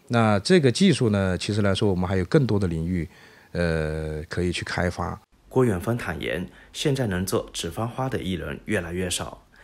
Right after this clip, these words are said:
Speaker 2: 面临着后继无人的局面。目前，他也正在与福州的一些中小学校联系，希望能将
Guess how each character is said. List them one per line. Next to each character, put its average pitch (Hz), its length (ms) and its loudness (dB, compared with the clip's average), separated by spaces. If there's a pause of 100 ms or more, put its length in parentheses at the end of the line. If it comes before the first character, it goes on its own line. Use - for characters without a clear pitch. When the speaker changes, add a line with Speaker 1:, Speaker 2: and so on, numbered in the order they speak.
(200)
Speaker 2:
面 147 160 0
临 90 160 -2
着 90 220 -4
后 - 280 -2
继 98 180 -4
无 90 180 -4
人 92 160 -2
的 90 100 -4
局 71 200 -10
面。 92 260 -8 (320)
目 101 120 -4
前， 90 320 -8 (280)
他 139 160 0
也 101 160 0
正 107 200 -2
在 95 260 -6
与 90 160 -10
福 95 240 -6
州 131 140 2
的 110 80 -2
一 92 180 -4
些 98 240 0
中 123 160 -4
小 101 200 -6
学 - 180 -8
校 113 180 0
联 73 180 -6
系， - 360 -8 (300)
希 - 200 -4
望 139 200 0
能 98 140 -2
将 123 220 -2